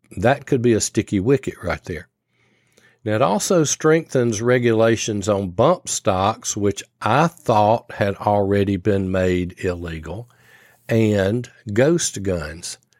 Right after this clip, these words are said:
And if you don't know what a ghost gun is, it is a gun that is made, um, you build it yourself, and it does not have a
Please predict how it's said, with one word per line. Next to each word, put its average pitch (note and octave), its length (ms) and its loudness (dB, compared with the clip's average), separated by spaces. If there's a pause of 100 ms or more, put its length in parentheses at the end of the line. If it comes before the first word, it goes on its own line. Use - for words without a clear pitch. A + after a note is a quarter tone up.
(580)
And G#2 160 2
if G#2+ 140 0
you G#2+ 80 2
don't B2 260 2
know A2+ 160 2
what G2 160 2
a F2+ 60 0
ghost F#2 420 -2
gun F2+ 400 -2
is, F#2 480 -4
it G2+ 160 -4
is F#2+ 160 -2
a F#2+ 80 -2
gun G2+ 520 2
that F#2+ 140 0
is F#2 300 -2 (340)
made, F#2 800 2 (480)
um, F2 480 -8 (200)
you F2+ 440 -4 (300)
build G#2 380 4
it - 180 -4
yourself, G2 880 -2 (500)
and G#2 200 0
it G#2+ 200 -4
does G2+ 380 2
not G#2 360 2
have G2+ 640 0
a F#2 440 0